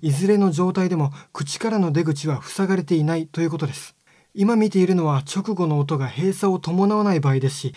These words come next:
んの直前の音は常に母音ですから、口は開放しています。つまり、これらの場合の「ん」というのは、閉鎖を伴わない状態から、閉鎖を伴わない別の状態にシフトしているその途中の段階にあるわけですから、ここでも閉鎖は伴っていません。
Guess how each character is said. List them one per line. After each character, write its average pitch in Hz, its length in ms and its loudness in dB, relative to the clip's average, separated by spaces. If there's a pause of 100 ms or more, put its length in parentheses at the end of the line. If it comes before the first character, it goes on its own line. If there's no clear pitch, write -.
(280)
ん 202 220 4
の 170 80 -2
直 143 280 -2
前 196 120 4
の 175 120 0
音 170 160 -2
は 139 120 2
常 202 240 -2
に 139 180 2
母 135 120 2
音 180 180 6
で 185 80 2
す - 80 -8
か 151 80 -2
ら、 135 120 -2 (220)
口 - 220 -12
は 160 100 0
開 147 220 0
放 147 160 -2
し - 80 -8
て 147 80 0
い - 20 4
ま 123 80 0
す。 - 180 -16 (320)
つ 208 120 -2
ま 196 80 4
り、 156 160 0 (220)
こ 180 120 -6
れ 208 140 4
ら 214 80 2
の 165 160 4
場 151 140 2
合 151 100 2
の 143 100 4
「ん」 170 300 0
と - 160 -4
い 160 60 4
う - 20 2
の 147 100 4
は、 131 160 0 (240)
閉 208 160 4
鎖 202 220 0
を 190 40 4
伴 190 380 0
わ 214 80 2
な 196 140 2
い - 20 0
状 139 160 2
態 143 160 2
か 143 120 -4
ら、 139 180 -2 (280)
閉 180 180 2
鎖 185 180 2
を 170 80 0
伴 170 280 2
わ 190 120 2
な 170 100 0
い 139 80 2
別 139 260 0
の 214 100 2
状 190 200 4
態 190 160 2
に 185 80 2
シ - 160 -6
フ - 140 -8
ト 165 80 -4
し - 80 -8
て 151 100 -2
い 139 60 2
る 143 160 2
そ 170 180 -6
の 185 120 0
途 175 120 -6
中 214 200 -4
の 208 100 2
段 196 180 2
階 196 160 2
に 185 60 2
あ 190 60 2
る 185 40 2
わ 160 60 2
け 151 80 -2
で 147 100 2
す 143 80 -4
か 143 60 -4
ら、 131 160 -4 (380)
こ - 120 -18
こ 175 120 0
で 196 60 4
も 156 140 4
閉 151 200 0
鎖 160 180 -2
は 147 80 -2
伴 165 280 0
っ - 60 -8
て 131 100 -8
い 117 60 -6
ま 135 140 0
せ 143 100 -2
ん。 - 100 -4